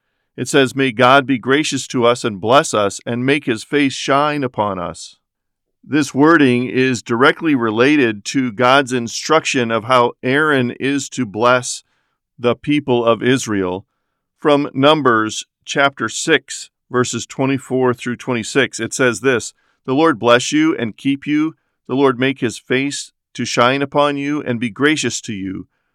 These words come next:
The Lord lift up his countenance upon you and give you peace." Though it is abbreviated here in Psalm sixty-seven, no doubt the reader or listener in the day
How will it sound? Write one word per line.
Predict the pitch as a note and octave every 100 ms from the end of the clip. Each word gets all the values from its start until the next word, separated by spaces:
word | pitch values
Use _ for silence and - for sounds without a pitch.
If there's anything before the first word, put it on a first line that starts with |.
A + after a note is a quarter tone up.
| _ -
The | B2
Lord | B2+ A2
lift | G#2+ C#3+ D3+
up | D#3 C#3+
his | C#3+ -
countenance | - - D3+ C3+ A#2 A2
upon | - - C#3+ C#3+
you | A#2 G#2
and | - A2 G#2+ F#2
give | C3+ C#3+ B2
you | C3+ C#3
peace." | - C3 G#2+ - - - _ _ _ _ _ _ _ -
Though | C3+ C#3+
it | C3
is | A#2
abbreviated | A2 F#2 B2 F3 D3 B2 G#2+ G#2 G#2
here | C#3 C3
in | A2
Psalm | - B2+ A#2
sixty-seven, | - A2 G#2+ - C#3 C3 G2+ G2+ _ _ _ -
no | A#2+ C#3+ C#3
doubt | C3+ C#3+ C#3
the | G#2+ G2+
reader | G#2 C#3 C#3+ D3+
or | - A2 G2
listener | C3 D#3 C3+ A2 G#2
in | - B2 B2
the | G2+
day | F2 C#3 D#3 A2 G2